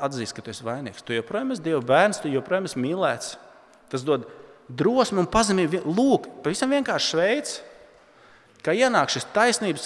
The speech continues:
auglis, svētuma auglis, vienkārši caur vainas atzīšanu, caur grēku nodzi-,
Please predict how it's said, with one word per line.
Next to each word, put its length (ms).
auglis, 380
svētuma 480
auglis, 260
vienkārši 640
caur 240
vainas 320
atzīšanu, 640
caur 240
grēku 320
nodzi-, 320